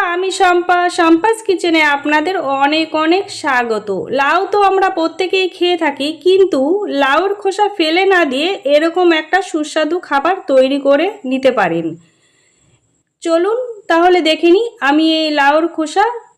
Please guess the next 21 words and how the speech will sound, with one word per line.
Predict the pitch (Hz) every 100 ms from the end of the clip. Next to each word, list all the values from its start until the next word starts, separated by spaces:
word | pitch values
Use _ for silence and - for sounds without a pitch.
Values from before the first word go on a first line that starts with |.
| -
ভাজা | 254 269 269 359
কিভাবে | 359 285 285 311 370
তৈরি | 294 240 226
করছি। | 196 180 170 - 170 185 - _ _ _ _ -
তার | 294 320
জন্য | 339 415 415
আমি | 403 392
নিয়ে | 370 381
নিয়েছি | 370 330 311 339 349
এখানে | 311 320 339 453 - _ _ _ _ _ _
লাউর | 269 285 302 349 349
খোসা | 330 330 359 403 494 - _ -
নিয়ে | 285 320
নিয়েছি। | 320 320 311 339 440 466 _ _
আমি | 262 294 320
আমার | 311 330 339
প্রয়োজন | 277 277 285 302
মতন | 302 302 302
খোসাটা | 294 277 302 294
নিয়ে | 302 285 285
নিয়েছি। | 302 294 285 330